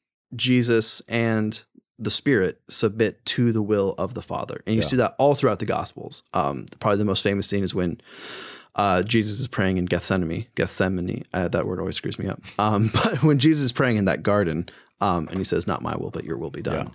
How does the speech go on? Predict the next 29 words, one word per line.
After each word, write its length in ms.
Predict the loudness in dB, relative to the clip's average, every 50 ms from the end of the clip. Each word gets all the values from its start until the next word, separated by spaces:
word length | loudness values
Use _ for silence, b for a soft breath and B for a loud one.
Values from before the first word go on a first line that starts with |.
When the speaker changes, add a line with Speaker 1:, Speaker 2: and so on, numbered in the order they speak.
| -8
Speaker 1:
And 160 | -6 -2 0 0
so 280 | 0 2 0 0 0
there 140 | 0 2 2
is, 340 | 4 4 4 2 0 -2 -2 -4 _ -4
um, 240 | -2 0 0 0
some 240 | 0 0 2 2 2
type 160 | 0 0 -2 -2
of 100 | -2 -2
submission 360 | 0 0 0 0 0 0 0
there. 300 | 2 2 2 2 0 -2 b b b b b
He 140 | -2 0 0
is 80 | 0 0
co-equal 840 | -2 -2 0 0 0 0 2 0 -2 -2 0 2 2 2 2 2 2
with 160 | 0 0 2
the 80 | 2 2
other 180 | 2 2 2 2
persons 380 | 2 0 0 2 2 2 2
in 40 | 2
the 60 | 2
Trinity 400 | 2 2 0 0 2 2 2 2
in, 160 | 2 0 -2
in, 320 | -2 -2 -2 -2 -2 -2 -2 0
in 80 | 2 2
other 180 | 4 4 4
words, 300 | 4 2 2 0 -2 -2
they're 160 | 0 0 2
all 240 | 2 4 4 4 2 2
equally 380 | 0 -2 -2 -2 -4 -2 0
God. 380 | 2 2 4 4 4 2 0